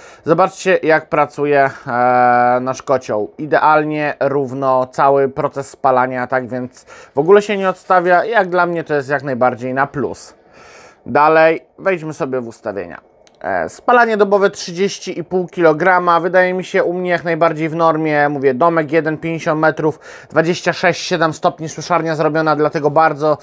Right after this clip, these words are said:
e, też spalanie o to jest zdecydowanie wyższe niż miałbym normalnie, ale według mnie jest jak najbardziej w porządku. Ustawienia przejdźmy. Rozpalanie, no jak widzicie, dawka startowa czternaście. Tu nic nie zmieniam w stosunku do innych pelletów praktycznie. Do klasa A jeden, jeśli mamy, czy, czy certyfikowany,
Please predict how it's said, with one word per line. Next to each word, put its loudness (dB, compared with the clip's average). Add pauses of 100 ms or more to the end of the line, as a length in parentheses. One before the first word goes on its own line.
(340)
e, 2
też -4
spalanie 0
o 2
to -2
jest -2
zdecydowanie -2
wyższe -4
niż -6
miałbym -2
normalnie, 2 (420)
ale 4
według 0
mnie -4
jest -2
jak 0
najbardziej -2
w -20
porządku. 2 (360)
Ustawienia 2 (840)
przejdźmy. 0
Rozpalanie, 2
no -4
jak -2
widzicie, -8
dawka -2
startowa -2
czternaście. -6
Tu -6
nic -6
nie -4
zmieniam 2
w -10
stosunku -6
do 4
innych -2
pelletów 2
praktycznie. -4
Do -2
klasa 0
A 2
jeden, 0
jeśli -8
mamy, 0
czy, 0
czy -6
certyfikowany, -2